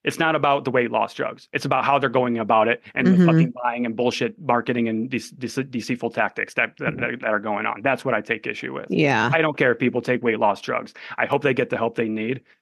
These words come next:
Speaker 2: Mm-hmm.
Speaker 1: But you can make money and you can do it in an ethical, moral way. You don't
Speaker 2: Yeah.
Speaker 1: have to make profit at the expense of somebody's mental, physical, emotional well-being. Like
Speaker 2: This
Speaker 1: all these
Speaker 2: industry is,
Speaker 1: companies.
Speaker 2: is a fucking billion, multi-billion dollar industry,
Speaker 1: I, it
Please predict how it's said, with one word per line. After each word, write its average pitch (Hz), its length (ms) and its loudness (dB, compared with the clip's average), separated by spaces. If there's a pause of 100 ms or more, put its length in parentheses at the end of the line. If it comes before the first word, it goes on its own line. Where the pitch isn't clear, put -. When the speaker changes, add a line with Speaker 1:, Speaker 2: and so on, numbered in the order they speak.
Speaker 2:
Mm-hmm. 190 520 6
Speaker 1:
But 139 180 0
you 151 80 0
can 160 160 2
make 147 220 0
money 147 420 2 (300)
and 147 180 2
you 143 60 6
can 143 160 2
do 147 160 6
it 165 80 -2
in 151 120 2
an 127 140 2
ethical, 135 480 0
moral 127 420 4
way. 110 380 2 (160)
You 139 140 0
don't 151 80 4
Speaker 2:
Yeah. 151 80 2
Speaker 1:
have 156 100 0
to 151 80 0
make 143 220 0
profit 139 320 0
at 139 160 -2
the 135 100 0
expense 139 380 -2
of 120 100 -2
somebody's 120 340 2
mental, 139 540 2 (260)
physical, 139 600 2 (160)
emotional 127 500 2
well-being. 113 560 -2
Like 285 100 0
Speaker 2:
This 349 80 4
Speaker 1:
all 123 100 2
these 254 80 6
Speaker 2:
industry 311 500 6
is, 269 140 6
Speaker 1:
companies. 208 240 4
Speaker 2:
is - 60 -2
a 196 180 6
fucking 190 580 6
billion, 185 580 6
multi-billion 202 800 4
dollar 156 300 -2
industry, 143 460 -6
Speaker 1:
I, - 40 0
it 165 100 -6